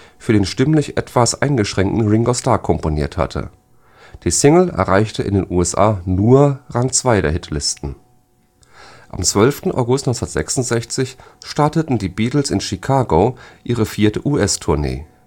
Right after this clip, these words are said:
Die Vorkommnisse in Asien und die Tatsache,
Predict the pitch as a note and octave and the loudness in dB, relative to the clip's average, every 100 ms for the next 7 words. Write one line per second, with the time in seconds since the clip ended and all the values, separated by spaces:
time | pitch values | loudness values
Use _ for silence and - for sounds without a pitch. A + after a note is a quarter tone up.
0 | _ _ _ _ _ _ - G2+ F#3 G3 | _ _ _ _ _ _ -8 -2 0 2
1 | C3 G#2+ F#2 - F2+ - D2+ D#2+ F#2+ C3 | 2 2 0 -2 -4 0 0 0 0 0
2 | C#3+ C#3 - - A2+ G#2+ - D#3 E3 - | 0 -2 -10 -10 -4 -4 0 -2 0 -4
3 | - C#2+ | -2 -4